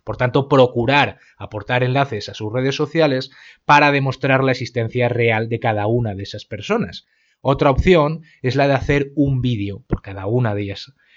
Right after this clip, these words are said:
y subirlo a YouTube e integrarlas dentro de vuestra página de inicio. Todo esto va a aportar credibilidad a vuestro proyecto de formación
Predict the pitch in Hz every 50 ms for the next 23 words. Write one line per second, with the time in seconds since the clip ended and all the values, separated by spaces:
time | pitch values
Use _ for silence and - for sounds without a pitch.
0 | _ _ 143 170 170 - 208 185 202 202 185 175 165 170 170 156 - 120 117 139
1 | 143 143 165 156 151 147 - - 147 151 151 151 156 156 151 143 147 143 135 131
2 | 135 139 139 139 139 135 131 127 127 135 135 - _ _ _ _ - 110 135 131
3 | 123 123 123 131 127 131 127 117 107 107 104 - - 123 117 - 107 90 - -
4 | 120 117 113 110 101 98 101 98 - - 98 92 - _ - 165 170 170 165 165
5 | 165 170 165 165 - - 123 120 117 117 117 - 117 117 - - 131 123 117 104
6 | - _ - 139 147 160 165 156 160 156 156 160 160 151 143 147 139 143 135 127
7 | 127 - _ 123 127 127 123 131 139 135 - 147 135 - 117 110 107 113 110 -
8 | - 139 139 131 - 131 113 107 101 - - 98 101 98 - - 117 123 143 165
9 | -